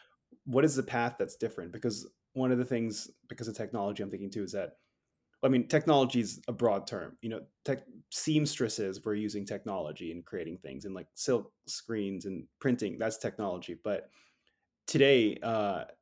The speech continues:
if you're being a fashion designer, is, I guess, is it also beneficial for you to have, and as, as in general, more backgrounds in, like, three D modeling,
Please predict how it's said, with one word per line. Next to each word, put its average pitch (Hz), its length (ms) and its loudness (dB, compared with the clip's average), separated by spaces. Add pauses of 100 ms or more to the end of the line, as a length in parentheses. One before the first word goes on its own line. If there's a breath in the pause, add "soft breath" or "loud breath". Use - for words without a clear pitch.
(400)
if 123 240 -2
you're 117 500 6
being 117 120 2
a 110 40 -4
fashion 113 300 0
designer, 101 340 -2 (140)
is, 139 180 0 (460 loud breath)
I 139 80 6
guess, 156 180 8
is 151 80 2
it 143 80 10
also 139 220 6
beneficial 127 500 4
for 120 140 -2
you 113 80 2
to 110 80 2
have, 107 440 -2 (200)
and 117 280 0 (240)
as, 127 140 0 (100)
as 117 120 -2
in 113 100 -2
general, 117 420 4 (360 soft breath)
more 131 200 12
backgrounds 117 540 8
in, 104 320 4 (340)
like, 120 140 0
three 135 220 4
D 123 100 10
modeling, 113 680 8